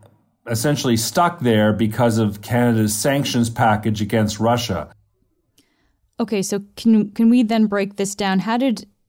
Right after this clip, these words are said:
Speaker 2: a Montreal plant that has this turbine, how did it get tied up in, in sanctions that Canada has in place against Russia?
Speaker 1: Sure. So,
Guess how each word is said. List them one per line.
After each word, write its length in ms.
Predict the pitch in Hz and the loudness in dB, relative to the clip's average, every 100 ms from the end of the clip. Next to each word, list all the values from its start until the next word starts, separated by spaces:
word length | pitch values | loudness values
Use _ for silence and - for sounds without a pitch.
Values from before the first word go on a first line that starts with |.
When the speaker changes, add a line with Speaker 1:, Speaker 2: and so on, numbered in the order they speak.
| _ | _
Speaker 2:
a 80 | - | -2
Montreal 720 | 208 226 262 269 226 202 196 _ | 2 2 2 2 0 0 -4 _
plant 560 | - 202 180 160 190 - | -8 -4 -2 -2 -6 -6
that 120 | 170 | -6
has 220 | 175 170 | -4 -4
this 180 | 165 - | -6 -10
turbine, 440 | - 196 175 156 | -6 -6 -4 -4
how 160 | 165 233 | -2 0
did 160 | 240 220 | 2 0
it 160 | 208 | -2
get 180 | 202 - | -6 -6
tied 260 | 220 202 190 | -2 -2 0
up 200 | 180 185 | -2 -2
in, 240 | 175 - | -2 -2
in 140 | 180 180 | -2 -2
sanctions 460 | 196 190 190 175 | 0 -4 -2 -4
that 120 | 175 | -6
Canada 300 | - 190 180 | -6 -4 -2
has 160 | 175 170 | -4 -4
in 60 | 170 | -6
place 260 | 175 170 | -8 -8
against 420 | 175 165 156 - _ | -8 -10 -10 -12 _
Russia? 640 | 156 175 175 - - - _ - _ - | -8 -4 -4 -6 -14 -20 _ -20 _ -10
Speaker 1:
Sure. 580 | - 156 202 104 - _ - | -4 0 0 0 -6 _ -16
So, 640 | - 156 147 143 147 139 | -2 2 4 4 2 -2